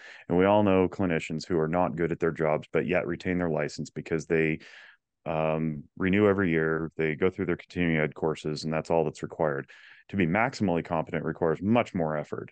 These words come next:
and a lot more digestion of information and, uh, consumption of research and analysis and whatnot. So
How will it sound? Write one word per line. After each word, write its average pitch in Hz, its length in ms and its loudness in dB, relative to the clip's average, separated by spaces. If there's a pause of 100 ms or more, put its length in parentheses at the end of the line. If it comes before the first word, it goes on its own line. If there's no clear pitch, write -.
and 82 100 -6
a 80 40 0
lot 95 240 4
more 85 180 0
digestion 82 640 0
of 78 80 -4
information 80 720 -4
and, 76 580 -6 (320)
uh, - 60 -20 (180)
consumption 90 540 -4
of 73 100 -4
research 82 520 -2
and 78 300 -4 (300)
analysis 80 640 0
and 73 120 -6
whatnot. 78 380 -2 (920)
So 107 480 4